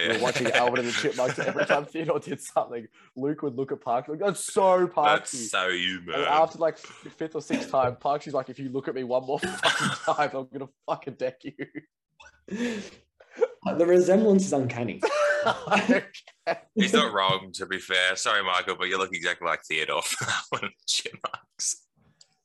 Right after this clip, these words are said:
Speaker 1: That's cute. All right, let's move on from <laughs>
Speaker 3: It's just because they're both cute. They're the cute ones of the
Speaker 1: They
Speaker 3: group.
Speaker 1: are cute. They are
Speaker 2: Uh,
Speaker 1: cute.
Speaker 2: everyone's cute, really, at the end of the day.
Speaker 3: Like, you know, Theodore would be so good at sailing.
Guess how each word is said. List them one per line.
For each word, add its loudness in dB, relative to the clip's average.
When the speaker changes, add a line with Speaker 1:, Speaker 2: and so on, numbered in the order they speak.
Speaker 1:
That's -20
cute. -16
All -12
right, -8
let's -10
move -10
on -8
from -16
<laughs> -6
Speaker 3:
It's -2
just 0
because 2
they're -2
both 0
cute. -4
They're -6
the -6
cute -2
ones -4
of -12
the -12
Speaker 1:
They -8
Speaker 3:
group. -4
Speaker 1:
are -6
cute. -18
They -14
are -10
Speaker 2:
Uh, -8
Speaker 1:
cute. -6
Speaker 2:
everyone's -2
cute, -14
really, -8
at -12
the -12
end -14
of -20
the -20
day. -8
Speaker 3:
Like, -2
you -4
know, 0
Theodore 2
would -2
be -4
so -6
good -10
at -12
sailing. -12